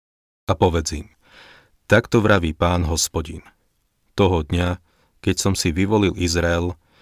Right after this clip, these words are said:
zdvihol som ruku, prisahal som potomstvu Jákobovho domu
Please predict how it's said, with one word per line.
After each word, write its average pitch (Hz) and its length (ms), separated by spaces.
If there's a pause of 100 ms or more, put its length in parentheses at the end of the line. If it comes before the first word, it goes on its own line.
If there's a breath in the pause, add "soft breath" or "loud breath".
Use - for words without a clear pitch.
(240 soft breath)
zdvihol 101 400
som 90 240
ruku, 90 400 (480)
prisahal 92 480
som 90 240
potomstvu 92 640
Jákobovho 85 560
domu 87 400